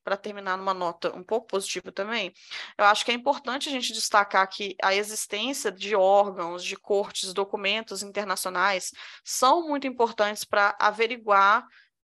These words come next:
é, sei lá, a quantidade ou a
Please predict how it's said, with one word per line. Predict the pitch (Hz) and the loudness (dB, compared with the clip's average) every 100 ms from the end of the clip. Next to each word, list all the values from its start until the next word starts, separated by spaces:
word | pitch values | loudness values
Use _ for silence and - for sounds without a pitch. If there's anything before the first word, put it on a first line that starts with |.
| - | -6
é, | 202 196 196 190 185 185 175 - _ _ _ | -2 -2 -2 -4 -4 -6 -8 -14 _ _ _
sei | - 285 | -2 4
lá, | 269 202 | 6 6
a | 190 | 6
quantidade | 214 220 277 233 202 196 226 214 190 | 2 0 0 4 6 6 2 -2 -4
ou | 185 190 214 190 165 - | -2 -2 -2 -4 -8 -4
a | 180 185 175 156 | 2 4 4 0